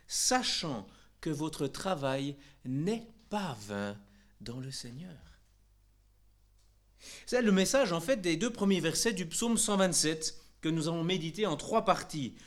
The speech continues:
que j'intitule « Construire, protéger, travailler ». Mais avant de nous lancer dans, euh, cette réflexion, relisons ces deux versets pour en être vraiment imprégnés. Donc je vous invite à garder vos Bibles ouvertes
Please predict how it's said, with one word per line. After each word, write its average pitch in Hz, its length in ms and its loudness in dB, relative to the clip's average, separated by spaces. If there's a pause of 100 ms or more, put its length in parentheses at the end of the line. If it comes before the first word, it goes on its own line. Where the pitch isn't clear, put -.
(140)
que 175 120 0
j'intitule « 202 600 0 (200)
Construire, 196 680 2 (280)
protéger, 151 760 0 (160)
travailler ». 185 560 -6 (1400)
Mais 143 80 0
avant 156 180 0
de 151 100 -2
nous 139 100 0
lancer 131 280 -2
dans, 127 260 -2 (420)
euh, 110 100 -10
cette 131 240 -4
réflexion, 160 640 -2 (440)
relisons 160 440 4
ces 139 160 0
deux 127 120 -2
versets 117 360 -2
pour - 160 -10
en 131 120 0
être 143 200 -2
vraiment 143 320 0
imprégnés. 110 500 -6 (540)
Donc 104 180 -16
je 110 120 -12
vous 107 160 -8
invite 135 240 -4
à 120 80 -2
garder 127 260 -4
vos 120 140 -4
Bibles 120 240 -2
ouvertes 120 400 -2